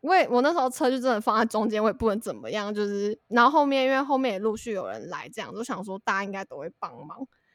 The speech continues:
但我看到真的很生气耶，想说在干嘛？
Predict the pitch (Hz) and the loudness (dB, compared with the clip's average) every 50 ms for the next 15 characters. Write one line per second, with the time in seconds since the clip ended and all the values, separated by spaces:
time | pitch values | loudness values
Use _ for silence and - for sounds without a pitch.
0 | _ _ _ _ _ - 508 - 254 240 285 311 277 285 311 302 285 269 233 247 | _ _ _ _ _ 2 4 4 4 2 2 2 2 4 4 4 2 2 2 2
1 | 262 202 - 208 - - 190 165 143 208 214 - - - 233 175 - 180 185 165 | 0 -2 -4 -6 -8 -6 -6 -6 -6 -6 -8 -8 -8 -10 -10 -14 -16 -14 -12 -10
2 | - - _ _ _ _ 240 208 196 214 233 240 226 233 233 254 277 262 _ _ | -10 -12 _ _ _ _ -6 -4 -4 -4 -2 -2 0 0 0 -2 -2 -6 _ _
3 | _ - - 247 - - 240 202 - - - - 107 135 226 262 | _ -8 -8 -4 0 2 2 2 0 -4 -14 -14 -8 -8 -8 -8